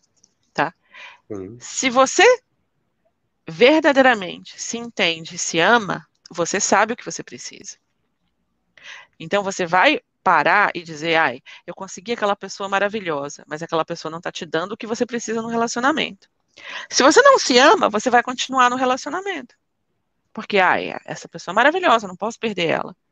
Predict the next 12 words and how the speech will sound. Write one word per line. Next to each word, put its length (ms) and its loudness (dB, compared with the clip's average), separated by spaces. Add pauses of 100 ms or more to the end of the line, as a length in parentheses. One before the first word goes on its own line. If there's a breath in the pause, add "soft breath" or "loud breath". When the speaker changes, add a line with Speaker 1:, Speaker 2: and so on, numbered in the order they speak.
(360 loud breath)
Speaker 1:
Você 200 0
não 160 2
tá 120 4
feliz, 580 0
mas 120 -8
você 160 -14
não 80 -16
tem 140 -10
coragem 340 -2
de 100 -20
sair 280 0
fora. 320 0